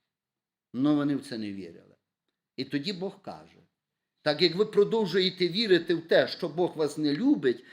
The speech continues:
і ви маєте тут лягти кістками в пустині, буде рівно так, як ви кажете. Так воно і буде. Бо вони не вірили в Божу милість.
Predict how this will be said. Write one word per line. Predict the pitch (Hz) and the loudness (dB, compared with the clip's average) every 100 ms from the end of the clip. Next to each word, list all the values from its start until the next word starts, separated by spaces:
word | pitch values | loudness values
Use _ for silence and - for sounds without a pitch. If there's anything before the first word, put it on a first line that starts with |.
| - - | -18 0
і | 185 | 2
ви | 180 240 190 - | 8 10 10 8
маєте | 185 233 214 185 208 | 6 8 8 6 6
тут | 202 240 175 | 2 0 2
лягти | 190 196 - 240 | 2 2 -2 -2
кістками | 208 196 180 - 185 185 | -2 -4 -6 -2 0 0
в | 170 | -2
пустині, | 156 - 254 220 196 - - | -2 -2 -2 0 -2 -4 -8
буде | 160 214 196 | -4 10 10
рівно | 185 240 226 | 12 8 4
так, | 214 214 196 | 6 6 8
як | 175 | 6
ви | 190 | 4
кажете. | 202 180 143 143 - 135 - _ | 4 4 4 0 0 -2 -4 _
Так | - 208 220 | 8 8 8
воно | 214 220 233 | 4 2 2
і | 214 | 2
буде. | 196 208 143 113 - - _ _ _ _ _ _ _ _ _ | 0 4 6 6 2 -18 _ _ _ _ _ _ _ _ _
Бо | 131 185 | 4 8
вони | 190 190 190 | 8 8 6
не | 165 | 4
вірили | 160 220 196 180 | 4 4 6 6
в | 160 | 6
Божу | 117 160 151 143 | 4 0 2 2
милість. | 143 131 117 110 - | 4 2 2 -4 -8